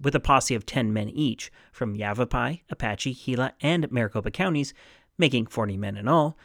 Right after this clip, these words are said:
go to the basin and search the country until every man for whom there is a warrant out is arrested." End quote. Dedera says that a multi-county action had long been proposed,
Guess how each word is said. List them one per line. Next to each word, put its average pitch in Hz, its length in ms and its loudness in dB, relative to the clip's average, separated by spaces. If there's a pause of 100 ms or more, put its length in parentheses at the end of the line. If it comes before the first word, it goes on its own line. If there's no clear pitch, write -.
(280)
go 247 180 8
to 240 120 0
the 226 100 -2
basin 139 380 4
and 123 200 -4
search - 340 0
the 208 100 2
country 135 440 0
until 127 380 -2
every 214 280 4
man 151 240 4
for 131 200 -4
whom 196 320 0
there 175 160 4
is 160 100 2
a 156 60 2
warrant 117 360 0
out 110 280 -6 (240)
is 110 320 -2
arrested." - 580 -4 (600)
End 123 200 2
quote. - 400 -10 (1300)
Dedera 131 400 6
says 113 300 0
that 110 140 0
a 104 100 0
multi-county 127 1000 2
action 123 420 0
had 127 220 -4
long 120 480 4
been 104 200 -4
proposed, - 520 -8